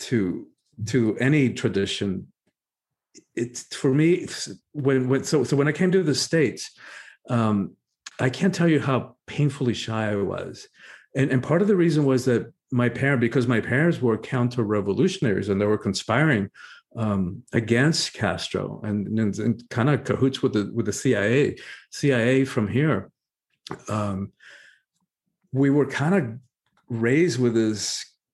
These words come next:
implicit message. It's like, they didn't, they didn't really tell us what was going on. We didn't really know what was going on, but the implicit message was, was not to be seen too much, right? To kinda blend and, and not,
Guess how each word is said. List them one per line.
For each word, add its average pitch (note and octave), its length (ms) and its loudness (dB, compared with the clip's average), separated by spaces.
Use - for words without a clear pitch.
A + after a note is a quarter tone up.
implicit C3+ 600 2
message. B2 400 -2
It's G2+ 120 -6
like, G#2+ 240 -6
they D3+ 100 -4
didn't, D3 200 -4
they D#3 80 0
didn't A#2+ 280 2
really A2+ 240 0
tell - 320 -4
us C#3 180 2
what C#3+ 80 0
was C3 160 0
going B2 220 2
on. A#2 640 -2
We B2 100 0
didn't C3 240 0
really B2 220 2
know A2+ 160 2
what B2+ 100 0
was A#2+ 140 -2
going A#2+ 160 0
on, C#3 180 0
but A#2 200 -2
the C#3 120 2
implicit C#3 420 2
message D3+ 520 0
was, A2+ 400 -2
was A#2 360 -4
not B2 460 0
to A#2+ 460 0
be C3 160 2
seen A#2 340 0
too G#2 140 -4
much, G2 380 -10
right? B2+ 240 -2
To - 100 -6
kinda C3 460 0
blend A2+ 560 2
and, A2 260 -2
and A2 220 2
not, A#2+ 320 0